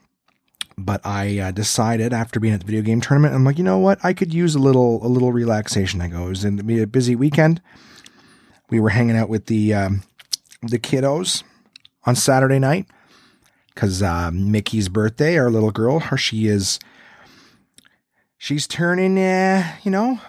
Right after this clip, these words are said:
an age or higher. <laughs> I don't want to give it her age or anything like that, but she's getting a year older tomorrow night, which is one of the, the reason that we're not, uh, we're not recording tomorrow night, guys. We're recording tonight so that as soon as I'm done, the soul-sucking horror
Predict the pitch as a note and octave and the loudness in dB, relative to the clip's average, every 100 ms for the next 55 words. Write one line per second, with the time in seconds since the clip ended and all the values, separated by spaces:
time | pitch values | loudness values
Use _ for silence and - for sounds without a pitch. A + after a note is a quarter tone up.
0 | - - G3+ G#3 G#3+ F#3 E3 G3 D#3 D#3 | -10 0 2 4 2 2 2 4 6 6
1 | D3+ C3 C3 C3+ C3+ A#2 G#2 - C3 A#2+ | 6 4 0 2 0 -2 -4 -2 -4 -4
2 | A#2 A#2 A2+ A#2 - - - - C#3+ E3+ | -8 -10 -10 -14 -16 -20 -20 -10 -4 -2
3 | D#3 D#3 D#3+ E3 E3 D3 C#3+ _ - C#3 | 2 4 6 6 4 2 0 _ -8 0
4 | C#3 C#3+ C#3 - A2 G#2 G#2 A2+ G#2+ A2 | 4 6 6 2 -4 -2 2 2 2 2
5 | G#2+ G#2 G#2+ A2 G#2 G#2+ G2 G#2 G2 F#2+ | 2 2 2 2 2 2 2 2 2 0
6 | E2+ - G2 F#2 F#2 F#2+ G#2 G#2+ A#2+ C3 | -2 -2 0 0 -4 0 0 0 -2 0
7 | C3+ C3+ C#3 D3+ G#2+ D#2 D#2+ G#2 - - | 2 2 2 2 0 -2 -6 -4 -6 -6
8 | F#2 F2 F#2+ G2 F#2+ G2 A2 A2 - - | -8 -8 -8 -6 -4 -2 0 0 -2 -6
9 | F2 E2+ - - - - - - G#2+ G#2+ | -6 -6 -12 -20 -20 -12 -6 -2 2 2
10 | G2+ G#2 G#2 G#2 G#2 G#2 G2 - - - | 2 2 2 2 2 0 -2 -2 0 2
11 | A#2+ C3 C#3 D3 D3+ - - - A#2+ A#2+ | 6 6 8 6 4 -2 -4 0 0 0
12 | C3 B2 A#2 G2 A#2+ A#2 A2+ G2 F#2 | 0 -2 -2 -4 0 2 4 2 -2